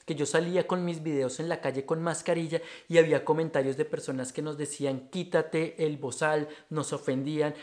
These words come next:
pero nosotros simplemente estábamos siguiendo las reglas que el gobierno nos exigía para poder salir de nuestras casas. Hay muchas personas así en otros países. España, como decíamos, lidera las cifras de vacunación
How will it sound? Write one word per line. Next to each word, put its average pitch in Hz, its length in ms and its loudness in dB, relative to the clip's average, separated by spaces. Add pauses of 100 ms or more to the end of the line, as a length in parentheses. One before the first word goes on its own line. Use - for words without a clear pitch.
(180)
pero 151 140 4
nosotros 135 640 -4
simplemente 147 580 -4
estábamos 143 480 -2
siguiendo 131 720 -4
las 143 420 0
reglas 127 520 -2
que 156 100 0
el 143 80 2
gobierno 131 580 -2
nos 143 240 -4
exigía 143 640 -2 (340)
para 135 280 0
poder 120 260 0
salir 127 340 -2
de 131 120 -2
nuestras - 520 -6
casas. - 460 -14 (800)
Hay 165 200 6
muchas 214 420 2
personas 160 500 0
así 190 380 -4
en 185 200 0
otros 185 340 -2
países. 165 640 0
España, 147 760 -2
como 170 260 2
decíamos, 147 600 0
lidera 180 680 0
las 202 280 -2
cifras 156 340 -2
de 185 120 -2
vacunación 175 640 -2